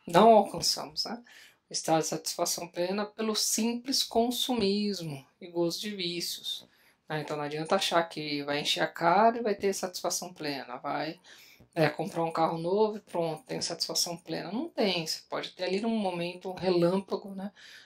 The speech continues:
Algo rápido, um efêmero, uma sensação agradável rápida, mas a base dela não é firme, né? Então depois de um tempo passou,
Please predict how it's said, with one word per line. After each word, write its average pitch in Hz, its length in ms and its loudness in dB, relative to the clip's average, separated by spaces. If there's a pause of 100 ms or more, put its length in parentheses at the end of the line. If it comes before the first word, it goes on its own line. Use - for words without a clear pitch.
(160)
Algo 170 320 4
rápido, 170 640 2
um 156 340 -12
efêmero, 175 720 -2 (640)
uma 165 140 -4
sensação 165 640 -2
agradável 160 640 2
rápida, - 680 4 (360)
mas 156 200 -2
a 160 80 4
base 165 400 6
dela 165 260 4
não 170 140 -4
é 190 60 -4
firme, 143 600 -6
né? 151 320 -18
Então 185 320 -6
depois 214 300 -4
de 220 60 -4
um 220 40 -4
tempo 226 300 -4
passou, 190 500 0